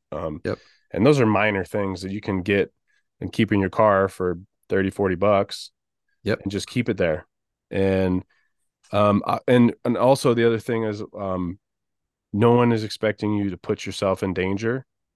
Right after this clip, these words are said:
Speaker 2: Yes.
Speaker 1: to help somebody else. There's, that's not, it's a different thing for me. Um, you know, like, me and Nate on a regular basis are doing security at church.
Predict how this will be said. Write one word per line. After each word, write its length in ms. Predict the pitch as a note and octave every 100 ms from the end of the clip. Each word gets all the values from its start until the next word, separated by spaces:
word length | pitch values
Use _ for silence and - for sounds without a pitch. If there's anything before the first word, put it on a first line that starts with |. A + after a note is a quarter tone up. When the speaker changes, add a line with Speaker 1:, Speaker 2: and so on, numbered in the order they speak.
| _ _ _
Speaker 2:
Yes. 280 | F2 - -
Speaker 1:
to 120 | G#2+
help 220 | G2+ G2
somebody 400 | - G2+ F#2+ F#2
else. 500 | F#2+ F2+ E2+ - - _ _ _ _ _ _ _ _ _ _ - _ -
There's, 320 | A2 G#2+ G#2 - _ _ _ _ _ _ _ _ _ A#2
that's 320 | A#2 A2+ B2
not, 200 | A2 E2+ -
it's 200 | G#2+ -
a 60 |
different 340 | G2+ F#2 A2 G2+
thing 160 | A2
for 160 | G#2 G2
me. 320 | G2+ B2 D3+ _ _ _ _ _ _ _ _ -
Um, 460 | F#2 F2+ F2 E2+ _ _ _ _ _ _ _ _ _ _ _ _ _ _
you 120 | G2
know, 200 | G2 G2
like, 240 | F#2+ F2+ _ G2 - _ -
me 220 | A2+ A2
and 160 | G2
Nate 260 | G#2 G#2 -
on 180 | G2 G2
a 40 |
regular 380 | G2 G#2 G2+ G2
basis 760 | G2 G#2+ - F#2+ - - - - _ _ _ _ _ _ _
are 240 | F#2+ F#2+ F#2+
doing 400 | F#2 G#2+ G2 F#2
security 640 | - F#2 G#2+ G2+ F#2+ F#2
at 140 | F2+ -
church. 500 | G#2+ F#2+ - -